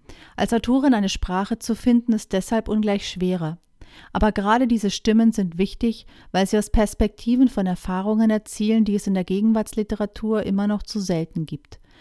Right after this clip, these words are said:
Ein Schatz von Unerzähltem, Neuem und Überraschendem. Ich spreche mit anderen AutorInnen darüber, wie die Herkunft ihr Schreiben beeinflusst. Ihre Themen, ihre Figuren, ihre Geschichten,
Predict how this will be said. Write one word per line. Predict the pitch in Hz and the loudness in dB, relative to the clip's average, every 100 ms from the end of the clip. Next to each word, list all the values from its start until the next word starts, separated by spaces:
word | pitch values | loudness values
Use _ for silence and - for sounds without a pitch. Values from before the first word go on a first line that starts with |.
| - - - | -20 -18 -2
Ein | 202 | 0
Schatz | - 247 - | 2 0 -2
von | - 202 | -6 -2
Unerzähltem, | 214 226 220 - 220 220 220 214 - - | 2 2 0 -2 0 0 0 -2 -4 -6
Neuem | 185 185 185 196 208 214 | 0 2 2 2 0 -2
und | 208 196 | -4 0
Überraschendem. | 196 180 165 - 170 156 160 - _ _ _ - - | 0 0 -4 -4 -6 -6 -10 -18 _ _ _ -20 -6
Ich | 196 | -6
spreche | - 233 240 269 | 0 2 6 6
mit | 214 - | 4 2
anderen | 202 220 220 214 | 2 2 2 0
AutorInnen | 180 - 214 220 214 214 208 | -4 -2 0 0 2 2 2
darüber, | 185 170 196 214 214 226 - - - | 2 0 2 2 2 0 -4 -10 0
wie | 202 | 4
die | 202 | 4
Herkunft | 202 208 214 240 220 - | 4 2 4 2 2 0
ihr | 208 | -4
Schreiben | - 175 180 175 | -2 -2 0 0
beeinflusst. | 170 151 151 - 143 - - - | -2 -2 -4 -6 -12 -12 -20 -6
Ihre | 196 202 | -2 0
Themen, | 233 247 247 247 - - - | 4 6 6 4 0 -16 -4
ihre | 190 196 | -2 0
Figuren, | 202 175 214 226 226 220 - - - | -4 -2 0 4 6 4 2 -16 -4
ihre | 190 185 | 0 0
Geschichten, | 185 - 226 - - 220 | -2 0 0 0 2 4